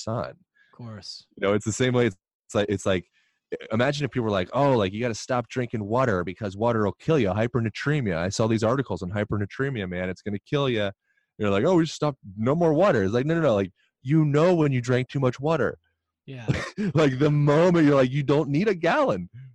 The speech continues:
Speaker 1: Like,
Speaker 2: Yeah.
Speaker 1: you, you drink, like, "Cool, I have a cup. I got a cup. We're good."
Speaker 2: Yeah, yeah.
Speaker 1: You know, like, "Have a cup of sun." You know,
Speaker 2: Yeah.
Speaker 1: like, walk out, take your shirt off, expose your skin, you know, like, do the whole thing. And then, like, "Cool, like, I got a cup."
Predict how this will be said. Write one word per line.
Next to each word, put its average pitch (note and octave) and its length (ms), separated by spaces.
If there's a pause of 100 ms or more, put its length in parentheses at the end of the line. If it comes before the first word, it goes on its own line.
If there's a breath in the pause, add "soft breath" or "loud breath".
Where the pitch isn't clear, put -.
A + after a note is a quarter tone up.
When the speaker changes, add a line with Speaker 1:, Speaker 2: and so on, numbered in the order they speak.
(140)
Speaker 1:
Like, A2+ 160
Speaker 2:
Yeah. A#2 140
Speaker 1:
you, C3+ 60
you B2+ 200
drink, C#3+ 260
like, D3 160
"Cool, G#3 200
I D#3 60
have E3 200
a D#3+ 80 (100)
cup. - 200 (160)
I - 20
got D3+ 140
a - 40 (100)
cup. - 160 (140)
We're A#2 60 (100)
good." A#2+ 160
Speaker 2:
Yeah, G2 120 (280)
yeah. G2+ 240
Speaker 1:
You A2+ 80
know, A2+ 140
like, A2+ 160
"Have D#3+ 220
a D#3 60
cup - 300
of D3 140
sun." F2+ 380 (400)
You G#2 100
know, G#2+ 60
Speaker 2:
Yeah. G#2 100
Speaker 1:
like, F#2 80
walk A2+ 360
out, B2+ 280
take F2 200
your - 60
shirt B2+ 360
off, C3 400
expose G2 560
your - 60
skin, C3 840
you G#2+ 140
know, G2 180
like, F2+ 180
do G#2 120
the G2 100
whole F2+ 180
thing. C#3 380 (400 soft breath)
And A2 100
then, A2+ 120
like, G#2+ 180
"Cool, C#3 140
like, F2 160
I E2+ 60
got F2 240
a F#2+ 120
cup." - 160